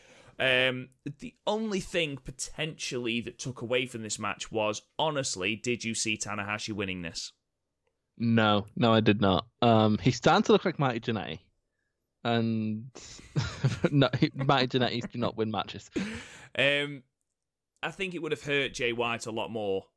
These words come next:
Speaker 1: for him to
Speaker 2: Jay White
Speaker 1: lose.
Speaker 2: needed a big win. Like, every time Jay White gets a big win, he gets a big loss, like, a month later, so.
Speaker 1: And I think, especially as we head towards that G one, Jay White is gonna be a big, big, big player in that G one. He's not gonna
Speaker 2: Yeah,
Speaker 1: win
Speaker 2: he,
Speaker 1: it.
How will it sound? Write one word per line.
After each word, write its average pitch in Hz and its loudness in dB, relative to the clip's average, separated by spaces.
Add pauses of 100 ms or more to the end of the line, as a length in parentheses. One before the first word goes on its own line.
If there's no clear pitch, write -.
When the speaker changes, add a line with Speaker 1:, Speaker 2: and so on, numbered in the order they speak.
(360)
Speaker 1:
for 117 -6
him 117 -2
to - -4
Speaker 2:
Jay 170 8
White 180 6
Speaker 1:
lose. 139 0
Speaker 2:
needed 135 2
a 123 -4
big 117 -4
win. 107 -2
Like, 120 -4
every 160 2
time 156 2
Jay 147 6
White 131 4
gets 127 -4
a 135 -8
big 127 0
win, 110 0
he 117 0
gets 117 2
a 117 0
big 113 4
loss, 107 0
like, 104 0
a 104 4
month 104 6
later, 95 4
so. 98 2 (180)
Speaker 1:
And 143 -2
I 139 -4
think, 143 -4
especially 147 -4
as 127 -10
we 127 -6
head 120 -6
towards 117 -8
that 104 -6
G 110 -8
one, 104 -10
Jay 131 -6
White 123 -4
is 107 -8
gonna 107 -12
be 104 -8
a 98 -8 (160)
big, 117 -2
big, 107 -10 (120)
big 107 -4
player 98 -6
in 95 -12
that 92 -10
G 104 -12
one. 90 -14
He's 101 -16
not 143 -10
gonna 160 -8
Speaker 2:
Yeah, 95 2
Speaker 1:
win 95 -4
Speaker 2:
he, 123 0
Speaker 1:
it. - -8